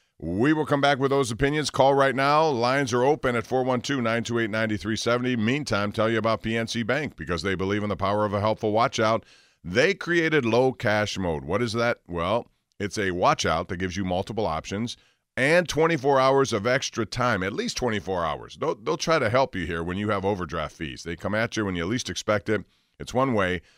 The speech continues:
uh, of many ways that they make a difference for you. Low cash mode on virtual wallet from P N C Bank. Available on all virtual wallet products. The P N C Financial Services Group Incorporated, all rights reserved. P N C Bank,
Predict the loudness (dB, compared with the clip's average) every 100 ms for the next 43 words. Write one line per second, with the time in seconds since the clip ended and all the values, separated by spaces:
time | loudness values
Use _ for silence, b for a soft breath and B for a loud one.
0 | b b _ -6 -4 -2 -2 -2 -2 0
1 | -2 -2 -4 -4 -8 -6 -4 -4 -4 -6
2 | -8 -8 -8 -6 -4 0 0 2 0 0
3 | 0 0 0 -4 -2 -4 -2 -2 0 0
4 | -2 -6 -12 -8 -4 -4 -4 -6 -6 -6
5 | -6 -2 0 0 0 -2 0 0 -2 0
6 | -2 -2 -2 0 2 2 2 -2 -2 0
7 | 0 -2 -8 -14 b b -4 0 2 0
8 | -2 2 2 2 0 -2 0 0 -2 -2
9 | -2 -2 0 0 2 2 4 4 4 4
10 | 4 2 0 -2 2 0 0 0 2 0
11 | -2 -2 0 -2